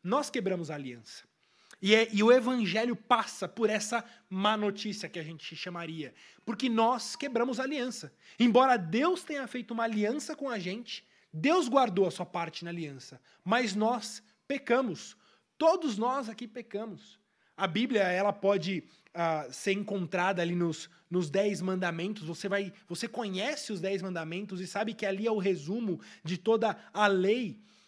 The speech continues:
em que Deus dá dez mandamentos pra que a gente cumpra.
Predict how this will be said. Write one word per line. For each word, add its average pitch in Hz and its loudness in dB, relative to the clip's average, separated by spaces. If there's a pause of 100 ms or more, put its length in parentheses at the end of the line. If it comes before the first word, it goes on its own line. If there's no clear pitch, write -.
(100)
em 190 -2
que 233 0 (140)
Deus 220 2
dá 233 2
dez 247 0
mandamentos 269 -4
pra 247 -4
que 247 -8
a 226 -6
gente 247 -6
cumpra. 269 -6